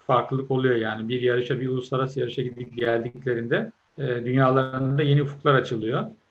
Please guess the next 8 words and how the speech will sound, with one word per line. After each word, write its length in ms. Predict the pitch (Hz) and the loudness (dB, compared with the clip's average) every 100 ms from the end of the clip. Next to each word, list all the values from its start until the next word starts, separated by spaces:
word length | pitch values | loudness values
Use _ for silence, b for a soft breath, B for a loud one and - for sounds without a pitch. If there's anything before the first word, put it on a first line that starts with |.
| _ 151 | _ -8
E, 400 | 127 123 120 120 | -6 -4 -4 -4
o 440 | 139 143 151 - - | 0 2 2 -2 -6
benim 260 | 139 143 143 | 2 4 4
için 160 | 139 170 | 2 0
o 160 | 147 | 2
daha 260 | 139 139 131 | 4 4 4
önemli. 360 | 110 107 110 | 0 -6 -8
Yani, 400 | 120 120 117 113 | -4 -2 -4 -6